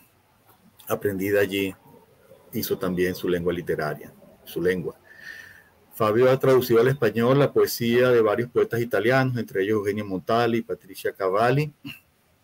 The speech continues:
y ha ganado diversos premios. Solo por mencionar algunos, premios todos de importancia, el premio Aguascalientes, el premio de poesía mexicano en mil novecientos noventa y uno, el premio Carlos Pellicer en el noventa y cinco, el White Raven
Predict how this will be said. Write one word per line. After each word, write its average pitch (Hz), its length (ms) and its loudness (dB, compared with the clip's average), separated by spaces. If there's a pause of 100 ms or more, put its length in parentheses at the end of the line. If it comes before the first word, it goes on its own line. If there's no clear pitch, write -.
(200)
y 110 80 -4
ha 98 60 0
ganado 107 400 0
diversos 95 420 -2
premios. 92 640 -4 (140)
Solo 101 240 0
por 110 120 0
mencionar 92 360 -6
algunos, 123 500 0 (420)
premios 98 320 -4
todos 101 280 0
de - 380 -10
importancia, 120 580 -2
el 110 80 -2
premio 95 240 -4
Aguascalientes, 107 640 -2
el 107 80 -4
premio 92 260 -8
de 98 80 -8
poesía 95 540 -6 (1000)
mexicano 113 500 -2
en 107 60 -2
mil 101 120 -6
novecientos 104 340 -4
noventa 104 320 -6
y 107 60 0
uno, 123 220 2
el 110 60 0
premio 98 280 -8
Carlos 92 320 -6
Pellicer 95 460 -2
en 107 80 0
el 101 100 -6
noventa 85 260 -8
y 82 60 -10
cinco, 120 420 -2
el 95 180 -2
White 95 240 0
Raven 104 480 -4